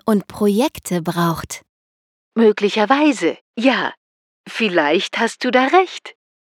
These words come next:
Speaker 1: Du hast dich auch hier in Wien immer gefragt, ob es einen anderen Weg gibt.
Speaker 2: Eine Veränderung bietet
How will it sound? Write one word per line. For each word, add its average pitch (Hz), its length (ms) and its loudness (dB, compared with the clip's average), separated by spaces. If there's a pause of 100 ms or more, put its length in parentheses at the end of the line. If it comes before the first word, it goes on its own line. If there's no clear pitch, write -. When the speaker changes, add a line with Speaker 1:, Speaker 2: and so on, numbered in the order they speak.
(380)
Speaker 1:
Du 262 140 2
hast 285 300 -4
dich - 240 0
auch 233 180 2
hier 285 440 2
in 202 260 4
Wien 226 340 4
immer 196 320 4
gefragt, 196 600 -2 (200)
ob 320 200 0
es 254 200 2
einen 208 420 2
anderen 175 640 4
Weg 180 260 2
gibt. - 440 -4 (680)
Speaker 2:
Eine 220 220 2
Veränderung 226 920 0 (140)
bietet 233 440 -4